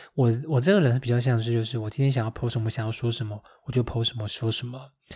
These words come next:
我比较不会像那种我必须要想一些内容来去 po 的人。比如说我这礼拜开始做了一个，就是三十天挑战。这个三十天挑战是什么？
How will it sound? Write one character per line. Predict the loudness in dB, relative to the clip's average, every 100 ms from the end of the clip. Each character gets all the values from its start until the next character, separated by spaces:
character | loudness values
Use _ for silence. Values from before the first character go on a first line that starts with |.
| -20 -16 -8
我 |
比 | -4 0
较 | 0
不 | 0 0
会 | 0
像 | 2 0
那 | 0
种 | -4
我 | -10 -6
必 | -6
须 | 0
要 | 0
想 | 0 -2 -6
一 |
些 | -6 -4
内 | -4
容 | -4 -6
来 | -12
去 | -12
po | -8 -4 -4
的 | -6
人。 | -10 -12 -16 _ -20 -18 -18 -20 -10
比 | 0
如 |
说 | 6 8
我 |
这 | 8
礼 | 6
拜 | 4
开 | 2 0
始 |
做 | 0 0
了 | 0
一 | -2
个， | -6
就 | -2
是 | -2
三 | 0 -2
十 | -2
天 | -4 -4
挑 | -6 -8
战。 | -8 -4
这 | 4
个 | 6
三 | 6 4
十 | 6
天 | 4
挑 | 4 0
战 | 0
是 | -2 -4
什 | -4 -4 4
么？ | 6 6 2